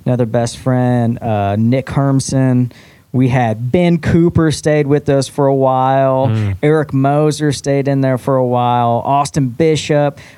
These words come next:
Speaker 1: We had a crew, man. It was crazy, and we had, I, we did, we did some stupid shit, and, uh, it was the party house. So I never belonged to a fraternity, um,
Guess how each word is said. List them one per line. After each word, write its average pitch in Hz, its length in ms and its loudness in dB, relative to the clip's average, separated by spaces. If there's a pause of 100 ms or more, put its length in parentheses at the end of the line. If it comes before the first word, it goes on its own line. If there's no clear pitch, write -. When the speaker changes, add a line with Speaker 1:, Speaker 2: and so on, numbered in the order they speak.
Speaker 1:
We 160 140 2
had 214 100 0
a 175 60 -4
crew, 180 420 0
man. 139 340 0
It 131 60 0
was 120 160 -2
crazy, 143 580 -2
and 117 140 0
we 127 100 0
had, 123 120 -4 (100)
I, 117 180 -6 (320)
we 147 200 -10
did, 156 300 -8 (220)
we 151 160 -8
did 170 180 -4
some 123 200 -2
stupid 226 680 0
shit, - 500 -2 (500)
and, 120 260 0
uh, 113 260 0 (120)
it 131 120 0
was 131 180 0
the - 100 -6
party 175 400 0
house. 110 380 -2
So 110 440 -4
I 131 140 -2
never 160 260 0
belonged 127 520 0
to 127 100 0
a 113 60 -2
fraternity, 110 760 -4 (460)
um, 110 560 -2